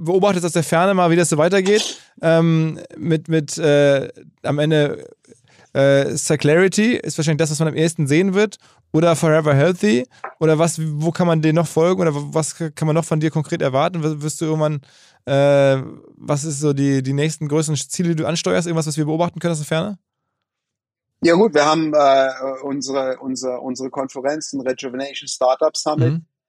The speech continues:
Speaker 2: Ähm, wär's echt cool, wenn man in die ganze Welt mal reinschnuppern möchte, äh, als Wissenschaftler, als Investor oder auch als Gründer.
Speaker 1: Mhm.
Speaker 2: Äh, findet in Berlin statt. Äh, vor-, der nächste voraussichtlich im Mai nächsten Jahres.
Speaker 1: Mhm.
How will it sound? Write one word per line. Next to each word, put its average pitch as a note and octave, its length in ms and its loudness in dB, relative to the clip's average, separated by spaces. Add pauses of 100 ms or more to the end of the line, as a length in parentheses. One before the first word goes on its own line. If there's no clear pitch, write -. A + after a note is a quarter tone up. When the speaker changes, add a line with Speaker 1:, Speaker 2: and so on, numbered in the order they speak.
(140)
Speaker 2:
Ähm, C3 460 0
wär's C#3 400 0
echt D#3 300 -4
cool, E3 160 0
wenn D3+ 100 -2
man D3 140 -4
in C#3+ 100 -8
die C#3+ 80 -8
ganze C3+ 480 -4
Welt C#3 200 0
mal C3 140 0
reinschnuppern D#3 640 -4
möchte, D3+ 340 -6
äh, C#3+ 240 -6 (180)
als B2 180 -16
Wissenschaftler, C#3+ 720 -4
als A#2 400 -6
Investor C3+ 560 -2
oder B2 240 0
auch A#2 80 -4
als A#2 200 -4
Gründer. C3+ 400 0
Speaker 1:
Mhm. F3 180 -2 (240)
Speaker 2:
Äh, B2 180 2
findet C#3+ 320 -2
in C#3 140 -4
Berlin C3 320 2
statt. F3+ 340 0 (460)
Äh, B2+ 200 2
vor-, C3 240 -2
der B2+ 140 2
nächste C#3 320 -2
voraussichtlich B2 680 -2
im A#2 100 -4
Mai A2+ 240 2
nächsten C3+ 420 -4
Jahres. D3+ 520 2
Speaker 1:
Mhm. F#3 100 -10